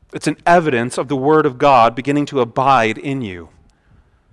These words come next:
It's like that classic illustration of this idea, which is the way that bank tellers are taught to recognize counterfeits. And when you're, when you become a bank teller and they're teaching you how to recognize a counterfeit, they don't present you with a bunch of counterfeits and tell you to find the spots that aren't consistent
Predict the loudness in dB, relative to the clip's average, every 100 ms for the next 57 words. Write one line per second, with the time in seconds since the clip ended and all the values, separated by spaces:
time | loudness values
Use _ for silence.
0 | _ _ _ _ _ _ _ -4 0 2
1 | 2 0 2 4 2 -4 -4 -4 -2 -2
2 | 0 -2 -4 -6 -6 -2 0 0 0 0
3 | 0 0 -4 -8 -6 -2 -2 -4 -2 -2
4 | -2 -6 -6 -4 -6 -8 0 2 2 0
5 | -4 -6 -6 -4 -4 -4 -4 -2 -4 -10
6 | -12 -10 -12 _ _ _ _ _ _ _
7 | _ _ _ _ _ _ _ _ _ -6
8 | -2 0 -2 -8 _ _ -2 -2 -2 -2
9 | 0 2 2 2 0 2 2 0 -4 -4
10 | -6 -4 -2 0 2 0 0 -4 -4 -4
11 | -2 -2 -4 -2 -2 -2 -4 -4 -2 -2
12 | -2 -6 -4 -6 -6 -4 -2 -2 -4 -6
13 | -6 -10 -2 -2 -2 -4 -2 -2 -4 0
14 | 2 2 0 -2 -2 -4 -8 -6 -6 -6
15 | -6